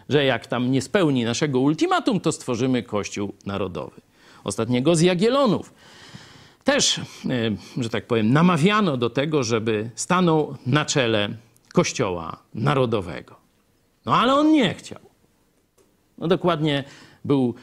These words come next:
bardzo wachliwy, jeśli, e, chodzi o to chcenie, nie? Tak nie bardzo wiedział, czy nie chciał, nie bardzo wiedział, jaką decyzję podjąć,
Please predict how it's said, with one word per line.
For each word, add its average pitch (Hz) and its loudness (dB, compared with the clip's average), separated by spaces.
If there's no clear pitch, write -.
bardzo 135 -2
wachliwy, 156 2
jeśli, 110 -6
e, 104 -6
chodzi 92 -8
o 87 -10
to 117 -2
chcenie, 95 -4
nie? 78 -14
Tak - -16
nie 120 0
bardzo 127 0
wiedział, 127 0
czy - -8
nie 127 2
chciał, 101 -2
nie 113 -2
bardzo 113 -2
wiedział, 156 4
jaką 165 0
decyzję 147 -2
podjąć, 120 -4